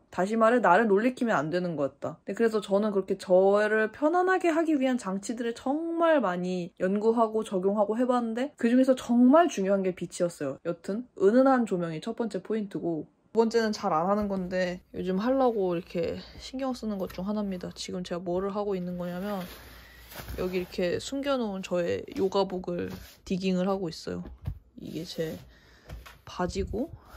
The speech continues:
이게 상의인데 그냥 항상 하나 입고 빨아서 씁니다. 그냥 똑같은 검은색 요가복만 입어요. 이거를 이렇게 이쪽에다가 세팅을 해두고 자는 거예요.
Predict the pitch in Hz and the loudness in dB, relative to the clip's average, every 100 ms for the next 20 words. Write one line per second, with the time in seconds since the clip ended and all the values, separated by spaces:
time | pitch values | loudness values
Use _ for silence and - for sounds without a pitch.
0 | - - - _ 185 185 - 254 254 254 | -12 -12 -12 _ -14 -12 -10 -10 -8 -6
1 | 214 180 185 190 180 - 202 196 180 190 | -6 -6 -8 -10 -12 -10 -8 -8 -10 -18
2 | - 359 370 320 - 359 392 359 254 - | -18 -12 -8 -8 -8 -2 0 0 -2 -8
3 | - 226 233 208 - 240 277 285 247 - | -6 2 4 4 0 -2 -4 -6 -12 -14
4 | 220 220 185 185 _ _ 202 - - 294 | -12 -10 -12 -14 _ _ -18 -14 -12 -12
5 | 254 233 269 277 294 214 190 190 196 190 | -14 -12 -12 -10 -8 -4 -2 -2 -2 -4
6 | 175 147 - - 180 208 214 220 226 285 | -4 -6 -12 -16 -18 -12 -4 -2 -2 -4
7 | 349 _ - 214 214 - 185 180 196 190 | -6 _ -4 -4 -2 -2 -4 0 0 2
8 | 185 170 170 170 147 - 254 302 247 214 | 2 2 4 4 4 0 -4 -2 0 2
9 | 196 254 262 240 202 - 160 170 156 135 | 2 0 -2 -2 -2 -2 -4 -2 -4 -4
10 | 131 | -6